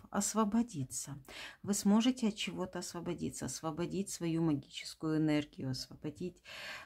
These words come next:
м, какую-то определенную силу. И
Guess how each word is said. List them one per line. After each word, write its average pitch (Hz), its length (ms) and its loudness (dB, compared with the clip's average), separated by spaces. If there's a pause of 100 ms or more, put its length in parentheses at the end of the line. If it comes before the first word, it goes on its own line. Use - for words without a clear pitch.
м, 139 400 0
какую-то 170 440 -4
определенную 160 720 0
силу. 143 640 0 (480)
И 185 540 2